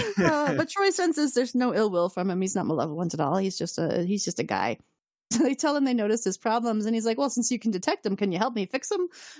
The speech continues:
<laughs> And Wesley's like, "Yeah, we should be able to do that, Captain." And Captain's like, "Okay, yeah, we can do that." Uh, and <laughs> Worf recommends, uh,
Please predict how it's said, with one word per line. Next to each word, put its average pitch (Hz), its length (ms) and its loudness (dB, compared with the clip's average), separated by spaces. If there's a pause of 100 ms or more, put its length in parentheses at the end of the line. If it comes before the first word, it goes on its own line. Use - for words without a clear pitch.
(100)
<laughs> - 160 0
And 214 440 0
Wesley's 226 320 2
like, 226 160 0
"Yeah, 330 140 0
we 277 60 0
should 320 140 -8
be 269 60 0
able 208 100 2
to 185 100 -8
do 233 180 0
that, 254 200 2
Captain." 240 400 0 (300)
And 196 120 0
Captain's 214 300 -2
like, 202 140 2
"Okay, 302 300 0
yeah, 277 180 2
we 277 80 2
can 269 120 4
do 208 120 2
that." 180 220 -4 (460)
Uh, 190 240 2
and 233 200 2
<laughs> 247 180 0
Worf 247 220 0
recommends, 208 500 0
uh, 160 140 -4